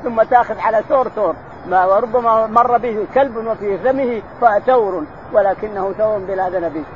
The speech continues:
الثور ال-، الواحد من الر-، الرأس هذه سمى ثور عند العرب، فتأخذ الثواء أثوار ثم تحطه ب-، على، على حصير، ثم تأخذ على حصير، إذا أخذه ساعتين ثلاث أربع صار أقط. أجمل، أجمل أكلة تأكلها مع السمن الإنسان،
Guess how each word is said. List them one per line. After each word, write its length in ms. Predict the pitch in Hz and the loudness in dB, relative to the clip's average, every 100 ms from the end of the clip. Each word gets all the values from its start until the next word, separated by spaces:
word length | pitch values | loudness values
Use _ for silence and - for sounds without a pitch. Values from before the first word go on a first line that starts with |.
| - - | -10 -8
الثور 360 | 170 240 247 240 | -2 2 4 2
ال-، 160 | 208 | 0
الواحد 460 | 208 202 220 - 190 | 0 2 2 2 -2
من 120 | 190 | -2
الر-، 500 | 180 180 165 196 - | 0 0 0 -2 0
الرأس 300 | 196 226 - | 2 2 4
هذه 320 | 185 226 247 - - - | 4 4 2 -8 -16 -2
سمى 280 | 220 220 | 0 2
ثور 220 | 202 233 220 | 2 2 0
عند 180 | 202 | 0
العرب، 320 | 190 175 170 156 - - - | 2 2 2 0 -6 -10 -4
فتأخذ 380 | 226 262 247 214 | 2 2 2 -4
الثواء 480 | - 190 214 247 | 0 4 6 4
أثوار 460 | 240 214 226 269 277 - - | 0 2 4 4 2 -6 -18
ثم 180 | - 220 | -10 -6
تحطه 460 | 202 208 226 - 202 | -6 -6 -8 -8 -4
ب-، 80 | 196 | -2
على، 360 | 160 185 185 - | 0 -2 -2 -4
على 160 | 180 185 | -4 -4
حصير، 440 | - - 247 262 - - - | -4 -6 -8 -8 -10 -14 -12
ثم 120 | 214 | -2
تأخذ 340 | 240 233 214 | 2 2 2
على 160 | 196 196 | 0 2
حصير، 400 | 190 185 247 269 - - - | 0 -2 -2 -4 -6 -12 -6
إذا 160 | 240 | -2
أخذه 440 | 226 233 220 214 208 | 0 0 -4 -4 -6
ساعتين 440 | - 208 208 208 190 | -2 -2 -2 -2 0
ثلاث 300 | 208 226 196 | 2 2 2
أربع 300 | - 262 226 - - | 2 2 2 -2 -4
صار 140 | 226 214 | 0 2
أقط. 320 | 247 233 208 - | 2 2 -2 0
أجمل، 380 | 254 254 208 196 - | 2 2 0 -4 2
أجمل 340 | 262 220 220 | 2 2 -6
أكلة 400 | 196 240 - 269 - - - | 0 0 2 2 2 -4 -4
تأكلها 380 | 214 208 - 214 | -2 0 0 -2
مع 160 | 190 | -4
السمن 360 | 185 - 196 175 | -4 -2 -2 -4
الإنسان، 380 | 165 156 - | -6 -6 -6